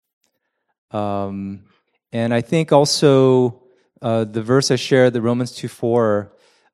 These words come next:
uh, that kindness leads to repentance.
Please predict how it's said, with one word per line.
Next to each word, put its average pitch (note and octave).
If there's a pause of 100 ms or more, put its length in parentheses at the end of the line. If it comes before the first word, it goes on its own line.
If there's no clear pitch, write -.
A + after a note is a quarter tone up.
uh, G2+
that G#2+ (140)
kindness C#3
leads B2
to B2
repentance. -